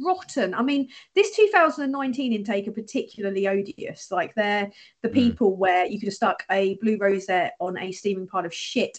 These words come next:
Speaker 1: and it would have won in two thousand nineteen because that was the Brexit convo, right?
Speaker 2: Mm.
Speaker 1: Um, but they're, I mean, they are, like, just blue kip.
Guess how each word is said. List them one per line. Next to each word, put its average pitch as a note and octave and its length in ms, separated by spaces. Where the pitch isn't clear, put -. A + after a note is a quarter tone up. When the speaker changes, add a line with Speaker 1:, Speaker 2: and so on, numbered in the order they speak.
Speaker 1:
and F#3 80
it E3 80
would F#3 120
have F3+ 80
won E3+ 320
in F#3 160
two F3+ 180
thousand F3 340
nineteen F3+ 380
because F3+ 220
that G3 160
was F#3 100
the - 80
Brexit - 460
convo, D#3 580
right? G3 260
Speaker 2:
Mm. F#2+ 200
Speaker 1:
Um, G#3+ 320
but A#3+ 180
they're, C#4 400
I A#3+ 80
mean, C4 220
they D4 300
are, B3 380
like, A3+ 280
just - 440
blue B3+ 320
kip. - 340